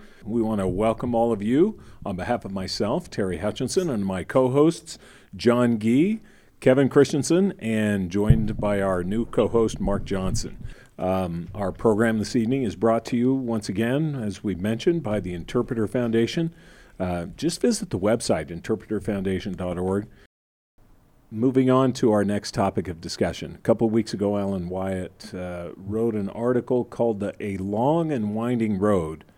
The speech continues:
which described the process by which, uh, an article or an idea makes it to the Interpreter Foundation website and its email subscription list every Friday afternoon.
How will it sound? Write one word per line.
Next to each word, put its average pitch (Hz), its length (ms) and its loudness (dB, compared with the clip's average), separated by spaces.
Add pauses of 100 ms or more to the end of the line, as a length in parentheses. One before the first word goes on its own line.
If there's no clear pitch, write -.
(340)
which - 260 -6
described 101 800 0
the 101 80 -6
process 139 720 2
by 90 260 -4
which, 82 540 -8 (580)
uh, 80 280 -6
an 85 220 -8
article 101 460 2
or 85 300 0
an 80 80 -8
idea 85 580 -4
makes 92 460 -4
it - 320 -8 (400)
to - 140 2
the 101 120 4
Interpreter 95 520 0
Foundation 90 680 -2
website 85 560 -4 (420)
and 85 260 -6
its 80 220 -10
email 87 640 -4 (380)
subscription - 720 -4
list 80 360 -12 (400)
every 95 280 2
Friday 82 360 -2
afternoon. 76 540 -10